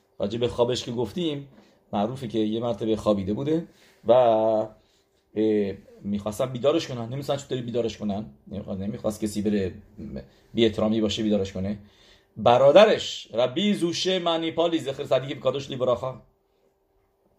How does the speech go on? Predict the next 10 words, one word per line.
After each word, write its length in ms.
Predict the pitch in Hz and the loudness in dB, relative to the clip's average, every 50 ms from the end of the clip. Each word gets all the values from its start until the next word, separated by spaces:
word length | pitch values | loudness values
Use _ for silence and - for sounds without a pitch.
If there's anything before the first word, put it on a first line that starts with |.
| - - | -20 -16
میگه 180 | 107 107 101 120 | -10 -4 -4 -2
بهشون 440 | 113 117 117 113 - 135 131 135 131 - - - _ _ - | 0 0 -2 -2 -2 -4 -6 -6 -6 -10 -14 -20 _ _ -6
خیلی 180 | 110 107 120 | -2 0 2
راحته، 480 | 113 113 107 98 104 101 - 82 76 - - _ _ _ _ _ _ _ _ _ _ - | 4 4 4 4 2 0 -2 -6 -10 -12 -18 _ _ _ _ _ _ _ _ _ _ 4
دست 260 | 127 135 135 - - | 4 4 4 0 -6
گذاشت 300 | 123 117 135 131 131 - | -4 -2 -2 -4 -4 -6
روی 160 | 123 131 127 | -6 -6 -6
مزوزای 520 | 117 120 117 104 110 107 104 120 117 113 | -4 -4 -6 -4 -4 -4 -2 -2 -2 0
در 180 | 104 104 107 110 | 0 -2 -2 -2
اتاقش 640 | 98 92 92 92 98 120 127 165 175 165 - - | -2 -4 -2 0 0 2 2 2 0 0 -4 -8